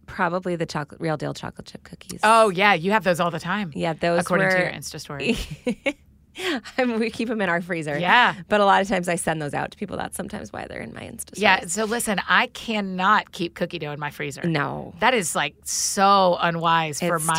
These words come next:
Speaker 2: life and the
Speaker 1: terrible.
Speaker 2: tri-, the kind of life I'm trying
Speaker 1: Me
Speaker 2: to have.
Speaker 1: too.
Speaker 2: <laughs>
Speaker 1: No,
Speaker 2: I
Speaker 1: I, me
Speaker 2: just
Speaker 1: too. I don't
Speaker 2: can't.
Speaker 1: have the self-control. I'd like to say that I do, but I don't.
Speaker 2: Listen, there's this one recipe from my hometown called Boyfriend Cookies that no one is supposed to have the recipe, but everybody
Speaker 1: Oh.
Speaker 2: kinda does.
Speaker 1: What is that?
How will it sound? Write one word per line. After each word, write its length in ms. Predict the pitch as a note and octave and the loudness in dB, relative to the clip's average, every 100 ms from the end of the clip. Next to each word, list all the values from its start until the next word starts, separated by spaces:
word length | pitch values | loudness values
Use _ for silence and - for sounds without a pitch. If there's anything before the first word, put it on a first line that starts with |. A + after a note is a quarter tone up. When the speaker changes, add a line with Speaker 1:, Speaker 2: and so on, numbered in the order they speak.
| D#3+ | 2
Speaker 2:
life 220 | D#3+ D#3 | 2 2
and 160 | C#3+ D#3 | -2 -4
the 60 | |
Speaker 1:
terrible. 260 | E3 E3 E3+ | -2 -2 -2
Speaker 2:
tri-, 0 | |
the 160 | E3+ E3 | -6 -4
kind 180 | F3+ | -4
of 60 | E3 | -2
life 220 | D#3+ D#3 | -4 -4
I'm 80 | E3 | -6
trying 240 | - E3+ | -2 0
Speaker 1:
Me 80 | G3 | 4
Speaker 2:
to 60 | B3 | 6
have. 420 | A#3 D3+ C#3+ - | 6 4 0 -2
Speaker 1:
too. 80 | D4 | -4
Speaker 2:
<laughs> 40 | - E4+ - | 0 -4 0
Speaker 1:
No, 80 | F3 | 0
Speaker 2:
I 120 | F3 | 2
Speaker 1:
I, 40 | E3 | 2
me 120 | F3 | 0
Speaker 2:
just 100 | F3+ | -2
Speaker 1:
too. 60 | - | 0
I 180 | D#3+ D3+ | 2 4
don't 120 | F#3+ | 4
Speaker 2:
can't. 100 | E3+ | 4
Speaker 1:
have 120 | E3+ | -2
the 60 | E3 | -2
self-control. 520 | - D3+ - D3 D3+ | -6 -6 -6 -8 -6
I'd 140 | D3 D3 | -6 -4
like 160 | D#3+ | -4
to 80 | - | -4
say 180 | - D#3 | -6 -4
that 80 | D3 | -4
I 80 | |
do, 160 | D3 A#2 | -8 -10
but 100 | - | -12
I 60 | C3 | -14
don't. 200 | - A2 - | -14 -16 0
Speaker 2:
Listen, 260 | G#3+ A3 G3+ | 2 2 0
there's 180 | G3 | 0
this 120 | A3 G3+ | 0 0
one 160 | G3 | 0
recipe 320 | F3+ E3+ - | 2 -2 -2
from 140 | F3 F3 | -4 -4
my 80 | E3 | -2
hometown 420 | F3 E3 E3 D#3+ | -4 -2 -2 -2
called 220 | E3 D3+ | -4 -4
Boyfriend 380 | D#3 D3+ E3+ E3 | -6 -4 -6 -4
Cookies 320 | F3+ F#3 F3+ | -6 -6 -6
that 160 | F3 E3 | -6 -4
no 180 | E3+ | -2
one 140 | F3 E3+ | 0 -2
is 100 | D#3 | -4
supposed 300 | - D#3+ D3+ | -4 -6 -4
to 80 | E3+ | -2
have 160 | F3 | -2
the 100 | E3+ | 0
recipe, 360 | F3+ E3+ - F#3 | -2 -4 -4 -4
but 100 | E3 | -2
everybody 380 | C#3+ D3+ D3+ D3 | -4 -2 -2 -2
Speaker 1:
Oh. 40 | |
Speaker 2:
kinda 180 | D#3 D#3 | -4 -4
does. 300 | D3 D3+ - | -6 -6 -8
Speaker 1:
What 140 | F#3+ | -14
is 100 | G3 | -14
that? 300 | F#3+ A#3+ - | -14 -12 -14